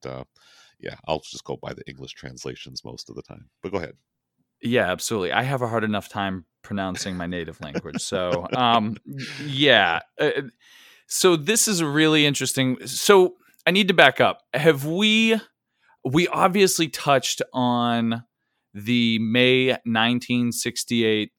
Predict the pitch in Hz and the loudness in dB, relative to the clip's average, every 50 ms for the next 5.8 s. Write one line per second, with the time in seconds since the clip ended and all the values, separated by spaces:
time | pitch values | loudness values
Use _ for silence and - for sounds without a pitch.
0 | _ _ - - - - - - - - 135 123 120 113 120 117 110 - _ _ | _ _ -12 -8 -6 -6 -6 -6 -4 -2 -2 0 0 0 0 -2 -2 -4 _ _
1 | _ - - - - 123 120 117 110 - - 110 104 101 - - - - - - | _ -20 -14 -4 -2 0 0 0 0 -2 -2 -2 -2 0 -2 -4 -6 -8 -10 -12
2 | 92 87 87 85 95 104 107 104 104 107 104 101 - - 101 98 95 - 113 113 | -12 -12 -8 -4 0 0 2 2 2 0 0 -2 -4 -6 -6 -6 -4 -4 -4 -4
3 | - - - - 117 104 82 80 - - - 127 110 107 - 117 110 110 110 104 | -4 -6 -8 -8 -8 -8 -8 -10 -10 -4 0 0 0 0 0 -2 -2 0 0 -2
4 | 98 98 101 104 104 98 98 104 101 98 92 98 95 101 101 98 - - 101 98 | -2 -4 -4 -4 -4 -4 -4 -4 -4 -4 -6 -8 -8 -8 -8 -8 -8 -8 -8 -8
5 | 98 95 87 - - 95 95 92 92 87 80 78 - - - - | -6 -8 -10 -8 -4 -4 -2 -2 -2 -4 -6 -10 -10 -10 -10 -12